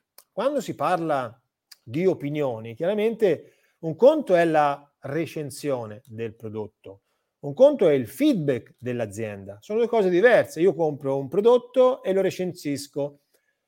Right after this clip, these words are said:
Poi io con quel venditore mi sono trovato particolarmente bene e lascio pure un feedback a lui. Questo è un altro elemento per cui Amazon dà molto valore,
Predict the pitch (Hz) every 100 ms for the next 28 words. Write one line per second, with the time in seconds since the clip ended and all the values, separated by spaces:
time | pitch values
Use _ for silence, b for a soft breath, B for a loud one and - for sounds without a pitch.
0 | _ - 359 349 254 214 175 165 - 320
1 | 226 196 185 170 185 160 131 123 233 233
2 | - 143 170 156 135 117 110 123 127 131
3 | 139 120 123 120 104 110 135 233 202 233
4 | - 240 170 143 117 - 320 151 120 -
5 | 117 113 113 107 98 _ _ _ _ _
6 | _ 233 240 - 175 214 226 220 220 202
7 | 156 127 117 143 135 180 175 - 160 127
8 | 110 117 131 - 185 214 240 220 240 226
9 | 151 196 185 240 233 180 131 - 117 107
10 | _ _ _ _ _ _ 135 120 113 113
11 | 151 214